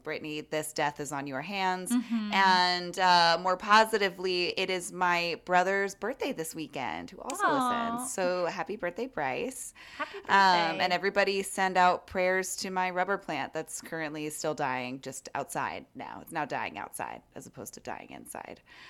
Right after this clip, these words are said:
Speaker 1: Um, speaking of dying on the inside,
Speaker 2: Oh, no.
Speaker 1: this video
Speaker 2: <laughs>
Speaker 1: came out, uh,
Speaker 2: What a
Speaker 1: today.
Speaker 2: what a
Speaker 1: Was it to-
Speaker 2: transition. Yeah.
Speaker 1: Sorry, well, today's Friday. So yesterday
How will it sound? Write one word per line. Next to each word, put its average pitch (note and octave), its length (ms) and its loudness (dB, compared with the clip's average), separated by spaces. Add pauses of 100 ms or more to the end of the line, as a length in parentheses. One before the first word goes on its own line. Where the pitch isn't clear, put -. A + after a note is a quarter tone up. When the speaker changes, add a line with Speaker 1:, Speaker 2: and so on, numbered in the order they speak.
(400)
Speaker 1:
Um, F#3 680 6
speaking E4+ 400 0
of D#4+ 120 6
dying B3 400 10
on A3+ 120 6
the A3 140 -2
inside, G#3 800 6
Speaker 2:
Oh, G#3 180 -6
no. G3 680 -10 (480)
Speaker 1:
this B3+ 560 6 (160)
video C#4+ 640 2
Speaker 2:
<laughs> - 20 -2
Speaker 1:
came A3+ 380 0
out, F3+ 500 4 (160)
uh, - 120 6 (360)
Speaker 2:
What B3+ 180 6
a D#4+ 40 6
Speaker 1:
today. G3 320 6 (420)
Speaker 2:
what A#3 180 -4
a A#3+ 40 -2
Speaker 1:
Was A#3 80 0
it - 20 0
to- A#3+ 100 6
Speaker 2:
transition. G3 680 -6
Yeah. G#3 280 0
Speaker 1:
Sorry, A#3 200 8
well, A3+ 140 0
today's A#3+ 320 0
Friday. E3+ 360 -2
So F#3+ 240 -4
yesterday F#3 960 -4